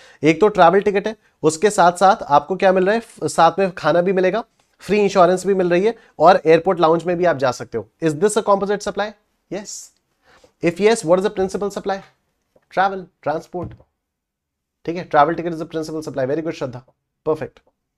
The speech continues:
How to determine the tax liability on composite supplies? So a composite supply comprising of two or more supplies, one of which is the principal supply, shall be treated as a supply of the principal supply. Accordingly, entire value of composite supply, that is the main supply plus ancillary supplies, shall be classified under the category of the main supply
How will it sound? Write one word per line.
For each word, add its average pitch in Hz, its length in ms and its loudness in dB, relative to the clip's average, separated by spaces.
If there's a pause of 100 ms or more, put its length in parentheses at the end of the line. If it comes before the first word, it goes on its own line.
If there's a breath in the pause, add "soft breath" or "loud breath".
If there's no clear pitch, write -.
(600 soft breath)
How 214 220 6
to 302 120 -2
determine 208 320 0
the 240 80 4
tax 240 440 0
liability 190 400 2
on 202 140 -2
composite 151 360 -4
supplies? 107 440 -8 (260 soft breath)
So 190 100 4
a 185 40 2
composite 190 460 2
supply 202 280 0
comprising 185 460 0
of 208 160 -4
two 214 80 0
or 202 80 2
more 185 200 0
supplies, 160 400 -2
one 175 120 0
of 190 120 -2
which 185 200 -4
is 185 60 -6
the 190 80 -2
principal 170 380 -6
supply, 165 280 -4
shall 170 180 -4
be 165 120 -4
treated 160 260 -6
as 160 120 -4
a 170 80 -4
supply 139 280 -4
of 147 160 -2
the 180 80 -4
principal 147 440 -6 (180)
supply. 123 460 -4 (200)
Accordingly, 160 600 0 (240 loud breath)
entire 175 500 4
value 190 240 4
of 190 80 -4
composite 165 380 -2
supply, 170 260 -2
that 165 120 2
is 156 60 -2
the 160 60 0
main 156 160 0
supply 151 260 -2
plus 156 200 -6
ancillary 139 440 -4
supplies, 143 380 -4
shall 147 120 -2
be 151 120 -4
classified 147 440 -2
under 139 120 -6
the 139 80 -6
category 131 380 -4
of 139 80 -6
the 135 60 -6
main 127 160 -4
supply 147 340 -6